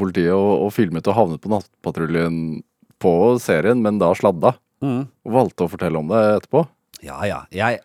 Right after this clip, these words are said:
Speaker 2: er, eh, s-, jeg synes det var, eh, eh, for å ta det
Speaker 1: Du hadde stjert noe skilt eller noe sånt?
Speaker 2: Ja, vi var i Trondheim og på vei hjem fra byen, og så hadde blitt, eh, røska med seg et skilt der, og en, b-, b-, noe, en blomsterlys, blomsterpotte fra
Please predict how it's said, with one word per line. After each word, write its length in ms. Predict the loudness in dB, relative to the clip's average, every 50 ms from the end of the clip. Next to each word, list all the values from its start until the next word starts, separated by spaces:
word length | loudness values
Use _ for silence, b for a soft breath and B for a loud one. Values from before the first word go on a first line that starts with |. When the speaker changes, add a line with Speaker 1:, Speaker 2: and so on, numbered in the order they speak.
| _ -14 -12
Speaker 2:
er, 280 | -10 -8 -8 -8 -10 -12 -16 -20 _ _ -12
eh, 300 | -10 -8 -8 -6 -6 -6 -6 -8
s-, 140 | -10 -12 -10
jeg 120 | -10 -10 -10
synes 300 | -10 -10 -8 -8 -8 -10 -10 -4
det 80 | -4 -2 -2
var, 80 | 0 -2
eh, 300 | -2 -4 -4 -4 -4 -6
eh, 80 | -6 -6
for 160 | -8 -8 -8
å 60 | -4 0
ta 140 | 0 0 2
det 160 | 0 0 2
Speaker 1:
Du 140 | 2 2 2
hadde 80 | 2 0
stjert 300 | 0 2 2 2 2 2
noe 80 | -2 -2
skilt 480 | -2 -6 -4 -4 -4 -4 -4 -4 -4 -4
eller 160 | -2 0 0
noe 140 | 0 0 -2
sånt? 160 | -4 B B B B -2
Speaker 2:
Ja, 140 | 0 2 2 0 -2 -6 _
vi 160 | -12 -6 -2
var 220 | 0 0 0 0 -2
i 40 | -4
Trondheim 460 | -4 -4 -2 -2 0 -2 -2 -2 -2 -2
og 560 | 0 0 2 2 2 0 0 0 0 -2 -4
på 120 | -4 -4 -2
vei 80 | -2 0 0
hjem 160 | -2 -2 -4 -6
fra 220 | -4 -2 -2 -2 0
byen, 300 | -2 -2 -2 0 -2 -2
og 80 | -4 -4
så 200 | -6 -4 -2 -2 0 0 0 0 0 0 0 -2
hadde 240 | -2 -2 -4 -4 -4
blitt, 240 | -4 -6 -6 -4 -4
eh, 140 | -2 0 0
røska 300 | 0 -2 -6 -6 -6 -4 -4
med 120 | -4 -6
seg 260 | -6 -4 -4 -4 -4
et 100 | -6 -8
skilt 240 | -10 -10 -10 -10 -6 -4 -2
der, 160 | -2 -2 -2
og 220 | -4 -4 -4 -4
en, 260 | -4 -4 -2 -2 -4 -4 -4
b-, 140 | -4 -4 -4
b-, 140 | -4 -4 -2
noe, 220 | -2 -2 -2 -4 -4 -2 -2
en 140 | 0 0 2
blomsterlys, 720 | 0 0 0 -2 -8 -10 -10 -8 -6 -6 -6 -8 -10 -10
blomsterpotte 760 | -4 -2 0 0 0 -2 -6 -8 -8 -10 -10 -10 -8 _ -8 -2
fra 120 | 0 0